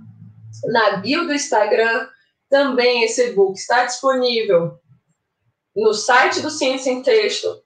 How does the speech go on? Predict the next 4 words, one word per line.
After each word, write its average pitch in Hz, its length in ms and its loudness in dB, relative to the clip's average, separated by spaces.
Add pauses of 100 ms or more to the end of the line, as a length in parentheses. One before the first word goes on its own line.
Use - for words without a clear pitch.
(400)
Vocês 202 340 0
podem 196 240 2
acessar 185 640 -2
gratuitamente, 247 1160 -2